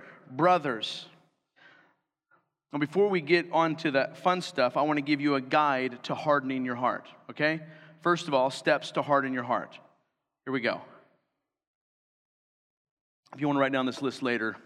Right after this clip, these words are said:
you can. You won't be able to keep up right now. A guide to hardening your heart. Embrace the way you think and feel as sovereign, always. Feed your discontentment and complaining spirit with more things to complain about,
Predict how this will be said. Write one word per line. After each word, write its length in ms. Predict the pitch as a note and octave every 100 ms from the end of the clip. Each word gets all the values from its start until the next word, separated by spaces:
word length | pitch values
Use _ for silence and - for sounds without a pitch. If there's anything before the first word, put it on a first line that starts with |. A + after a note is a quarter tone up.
| _ -
you 120 | C3
can. 280 | C3 A#2 A#2
You 100 | A#2+
won't 120 | A#2+
be 60 |
able 120 | A#2 A#2+
to 60 |
keep 160 | G2 -
up 300 | G#2+ - - - - _ _ _
right 140 | - G#2+
now. 200 | F#2+ - - _ _ _ _ _ -
A 80 | D#3
guide 340 | D#3 E3+ D#3+
to 100 | E3
hardening 360 | C#3+ D#3+ D3+ D3+
your 120 | C#3+
heart. 360 | D#3 D#3 A#2 - - - - - - - - _
Embrace 500 | - D#3+ D#3 F3 F#3+
the 100 | -
way 120 | F3 F3
you 160 | F3+
think 340 | - E3 E3+ G3+
and 120 | F#3+
feel 320 | - D3 D3+
as 120 | D#3+
sovereign, 580 | - G#3 F3+ C3 A#2 G2+ - - _ _ -
always. 480 | D3+ A#2+ F#2 - - - _ _ _ _ _ _ _ _ _ _ _
Feed 460 | - - G3+ A3
your 120 | F3 F#3+
discontentment 840 | F#3 F3+ G3+ F3 F#3+ D#3 F3+ D#3+
and 140 | D3+
complaining 480 | E3 D3 E3+ E3+ F#3
spirit 360 | - D#3 D#3+ D#3
with 180 | E3+ E3+
more 180 | G3
things 380 | G3 - C3+ B2+
to 120 | -
complain 360 | C#3 B2+ C3+ B2
about, 400 | A2+ A2+ D#3+